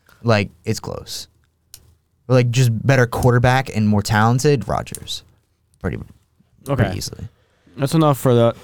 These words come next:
Speaker 2: I mean, we're gonna probably touch on them again, our second half breakouts and busts, but I didn't even bother doing top ten tight ends. We can try naming te-, t-, ten tight ends right now.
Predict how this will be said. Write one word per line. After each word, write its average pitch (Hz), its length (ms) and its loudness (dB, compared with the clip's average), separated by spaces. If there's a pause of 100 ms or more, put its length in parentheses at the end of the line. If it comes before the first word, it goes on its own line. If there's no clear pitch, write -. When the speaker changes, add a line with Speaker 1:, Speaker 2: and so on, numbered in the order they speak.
Speaker 2:
I 131 60 -8
mean, 135 180 -6
we're 135 60 -6
gonna 143 140 -4
probably 127 260 -4
touch 123 240 -8
on 120 80 -6
them 110 160 -8
again, 107 360 -8
our 113 180 -10
second 107 260 -10
half 107 160 -12
breakouts 98 340 -10
and 98 100 -12
busts, 92 360 -14
but 98 280 -12 (200)
I 165 80 2
didn't 196 140 4
even 170 60 2
bother 147 220 4
doing 131 180 4
top 127 200 0
ten 120 120 0
tight 110 200 2
ends. 113 360 0
We 156 120 2
can 160 100 2
try 143 220 2
naming 117 280 2 (100)
te-, - 220 -6
t-, - 80 -12 (220)
ten 135 160 0
tight 127 160 2
ends 110 160 2
right 104 100 2
now. 85 280 -4